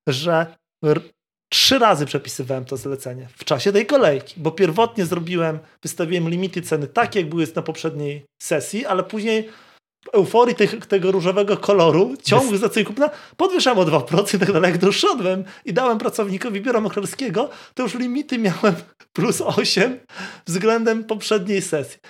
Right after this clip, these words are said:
Speaker 1: Znaczy, to dużo nie zmieniło, bo wtedy było, na kolejną sesję było O S, chyba z góry na dół, oferty sprzedaży, więc
Speaker 2: Nietransakcyjne.
Speaker 1: Nietransakcyjna,
Speaker 2: Tak, to też
Speaker 1: nietransakcyjne ceny, ale po prostu śmieję się, bo gdyby jednak było tak, że,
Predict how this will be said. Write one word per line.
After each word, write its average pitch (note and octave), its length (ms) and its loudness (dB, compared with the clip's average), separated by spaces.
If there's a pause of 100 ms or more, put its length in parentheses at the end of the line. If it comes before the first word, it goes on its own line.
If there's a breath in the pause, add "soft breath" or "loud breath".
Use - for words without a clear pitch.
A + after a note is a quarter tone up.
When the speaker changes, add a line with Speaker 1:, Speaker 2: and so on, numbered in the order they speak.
Speaker 1:
Znaczy, D4 180 -4
to E4 140 -2
dużo C4+ 260 4
nie B3+ 140 2
zmieniło, A3 460 2
bo D3 100 -2
wtedy E3 260 0
było, D#3+ 640 0
na F3+ 140 0
kolejną F3+ 460 2
sesję F3 380 -2
było D3+ 480 0 (100)
O F#3+ 200 8
S, F#3 460 0
chyba D#3+ 160 -4
z C3 100 -6
góry E3 280 0
na E3 240 2
dół, D#3 260 -2
oferty E3 360 -6
sprzedaży, D#3 520 -2
więc D#3+ 240 -8 (200)
Speaker 2:
Nietransakcyjne. B2 800 2 (100)
Speaker 1:
Nietransakcyjna, G#3 1120 0
Speaker 2:
Tak, C#3 120 4
to - 60 -2
też - 20 2
Speaker 1:
nietransakcyjne F3+ 760 2
ceny, E3+ 320 -4
ale D#4 240 2
po E4 60 -8
prostu D4+ 380 -6
śmieję B3+ 380 -2
się, G#3 140 -2
bo F3+ 100 -4
gdyby C4 380 0
jednak A3+ 360 0
było E3 220 0
tak, F#3 440 2
że, D#3+ 200 -6